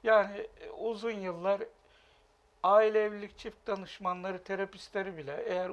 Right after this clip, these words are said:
uzun yıllar bireysel terapi yapmamışsa ki uzmanlar bile karıştırabiliyor. Peki borderline kişilik bozukluğu olduğunu bir kişi hani teşhis tanı koyamasa bile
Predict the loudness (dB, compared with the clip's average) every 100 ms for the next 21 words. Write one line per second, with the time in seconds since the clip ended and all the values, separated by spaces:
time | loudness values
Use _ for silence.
0 | -6 -8 -8 -10 -10 -10 -8 -10 -10 -6
1 | -6 -2 0 0 -2 -4 -4 -6 -10 -14
2 | -20 _ 2 2 2 -2 -2 -6 -12 -8
3 | -4 -4 -2 2 4 6 6 4 -4 -2
4 | -2 -2 -4 -6 -4 -4 -6 -8 -8 -14
5 | -20 -20 _ -10 -8 -10 0 2 2 0
6 | -2 2 2 0 -10 -14 -12 -12 -10 -6
7 | -6 -10 -8 -4 -2 -2 -6 -20 -20 _
8 | _ -8 0 2 2 0 -4 -4 -8 -12
9 | -12 -12 -10 -12 -14 _ -8 -4 -4 -4
10 | -2 -2 -4 -14 -8 -4 -4 -2 2 6
11 | 6 4 2 0 -2 -2 -6